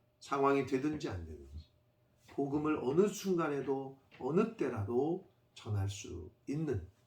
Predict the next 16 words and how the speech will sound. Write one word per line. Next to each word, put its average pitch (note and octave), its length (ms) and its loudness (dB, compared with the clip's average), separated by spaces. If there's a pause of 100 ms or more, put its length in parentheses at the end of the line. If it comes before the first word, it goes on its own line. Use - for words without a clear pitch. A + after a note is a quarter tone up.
(400)
그러한 E2+ 360 -10
준비를 B2 720 0
잘하는 G#2+ 520 -10 (960)
준비된 F3+ 640 6
전도자, G2 540 -6 (500)
준비된 C#3+ 680 -4
선교사로서의 B2 1400 -4
삶을 G2+ 400 -6
사는 C3+ 580 -6 (500)
저와 E2 340 -6
여러분이 G#2 400 -4
되시기를 - 420 -14 (800)
예수 C#3 400 2
그리스도 G2+ 360 -6
이름으로 - 520 -10 (260)
축복합니다. - 600 -16